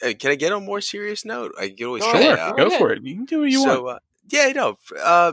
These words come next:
Speaker 1: just, uh, wanna let you guys know that I've, I've been going through a few things. Uh, you know, my, uh, my grandmother and my great-grandmother both passed away from covid complications. So anyone listening to this, if you guys have a problem with that,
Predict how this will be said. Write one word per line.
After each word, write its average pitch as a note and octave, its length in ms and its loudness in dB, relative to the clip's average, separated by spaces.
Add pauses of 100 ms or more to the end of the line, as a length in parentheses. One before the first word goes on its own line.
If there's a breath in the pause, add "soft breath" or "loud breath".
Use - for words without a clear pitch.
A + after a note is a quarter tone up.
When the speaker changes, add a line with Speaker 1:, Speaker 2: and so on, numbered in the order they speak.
Speaker 1:
just, - 320 -4
uh, B2 400 6
wanna A2+ 200 0
let A2 120 0
you G2+ 60 -6
guys G#2 260 2
know G#2 260 2
that G#2 140 2
I've, F#2 300 2
I've F#2 160 -2 (260)
been G2 140 -8
going F#2+ 260 0
through F#2+ 420 -4
a F#2 60 -8
few G2 180 -6
things. A#2+ 460 -4
Uh, F#2 80 -6
you F2+ 140 -10
know, F#2 140 -10
my, F#2+ 260 -6
uh, F#2 240 2
my F#2+ 160 0
grandmother G2+ 600 4
and F#2+ 80 -2
my F#2 120 2
great-grandmother F#2+ 580 -2
both F#2+ 300 0
passed F#2 320 0
away F#2+ 220 -4
from F#2 380 -4 (800)
covid A2+ 460 2
complications. G#2+ 1000 -2 (180)
So G2+ 400 4
anyone E3+ 320 2
listening F3 340 -2
to F3+ 120 -8
this, F3 400 0
if - 160 -10
you G2 120 -2
guys G2+ 200 2
have F#2+ 180 2
a F2+ 40 -14
problem F#2 320 0
with F#2+ 120 -10
that, F#2+ 340 4